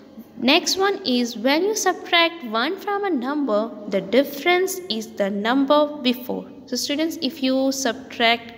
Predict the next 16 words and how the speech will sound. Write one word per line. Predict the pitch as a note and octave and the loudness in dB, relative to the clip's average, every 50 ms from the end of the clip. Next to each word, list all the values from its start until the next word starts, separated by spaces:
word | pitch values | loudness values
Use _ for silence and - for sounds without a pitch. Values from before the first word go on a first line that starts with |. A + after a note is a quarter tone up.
| - | -8
any | - A#3+ B3+ D4+ F4+ G4 | -4 -2 0 2 2 4
number | F#4+ E4+ D4 C4+ B3+ C4+ C4 B3+ B3+ B3+ C4 C4 - - - - - - - | 4 4 4 2 2 2 2 2 2 0 -2 -4 -6 -14 -14 -14 -16 -16 -14
from | - - B3 A3+ G#3+ G#3+ | -4 -2 0 0 2 0
a | G#3+ G#3 | 0 -2
one, | G3+ G3 - C4 D4+ D#4 C#4 A#3+ A#3+ B3+ C#4 - - - - - - - - - - - - - - - - _ _ _ | -2 0 2 4 6 6 6 4 2 2 -2 -4 -6 -14 -16 -16 -18 -20 -20 -20 -20 -20 -20 -20 -20 -20 -20 _ _ _
you | G#3 A3+ D4+ D#4+ | 0 2 2 4
will | D#4 F#4 F4+ E4+ F#4 - - | 4 4 2 2 0 -2 -4
get | - - C#4 B3+ A3 G3+ A#3+ - - - - - - - - - - - - - | 2 4 4 4 4 2 0 -4 -6 -12 -14 -16 -18 -20 -20 -20 -20 -20 -10 -2
the, | A#3 B3+ D#4 G4+ - - - - - - - - - - - - - - - - - - - - _ - - | 0 0 0 0 -2 -8 -14 -16 -18 -18 -20 -20 -20 -20 -20 -20 -20 -20 -20 -20 -20 -20 -20 -20 _ -20 -10
you | - A3+ C4 B3+ | -2 -2 0 2
will | D4+ C#4+ | 2 0
get | A#3+ - C4 A#3+ A#3+ B3 | 2 2 2 2 4 4
the | C#4 | 2
difference | B3+ - A3 G#3+ - - - A3+ C4 E4+ A4 - - - - - - - - - - - - - - - - - - - - - - - - - - - - | 2 2 0 -2 -2 -2 0 2 2 2 2 -2 -4 -6 -8 -12 -16 -18 -20 -20 -20 -20 -20 -20 -20 -20 -20 -20 -20 -20 -20 -20 -20 -20 -20 -20 -20 -10 0
number | - B3+ D#4+ E4 D#4 C#4+ A#3 | 4 6 6 8 8 6 4
before. | G#3 G#3 G3 F#3+ - - - F#3+ G3 - | 2 -2 -6 -8 -10 -10 -12 -12 -12 -12